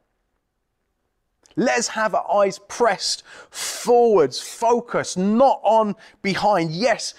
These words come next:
we should be thankful for what God has done. And no, we shouldn't, we, we should never forget what God has done in our past. Um, but if we f-,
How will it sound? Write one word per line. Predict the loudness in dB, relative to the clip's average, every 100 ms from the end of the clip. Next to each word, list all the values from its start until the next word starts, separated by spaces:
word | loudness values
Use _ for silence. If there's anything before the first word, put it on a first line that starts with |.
| -10 -2
we | -2
should | 0 0 0 -2
be | -4
thankful | -4 -4 -4 -4 -4 -4
for | -2 -2
what | 2 0 0 -2
God | 2 2 0
has | -4 -4 -4
done. | 0 0 0 -4 -14 -6
And | -2 0 4
no, | 2 2
we | -2
shouldn't, | -4 -4 -4 -6 -12 -4
we, | -2 0
we | 0
should | -2 -2
never | 0 0 2 0
forget | -2 -4 0 2 2 0 -10 2
what | 2 4
God | 2 2
has | 2 -2 0
done | 2 2 2
in | -2
our | 0 0
past. | -2 -2 -2 -4 -10 -10 -14 -18 -10 0
Um, | 2 2 -2 _ -6
but | -4 -4
if | -4
we | -4 -4
f-, | -6 -16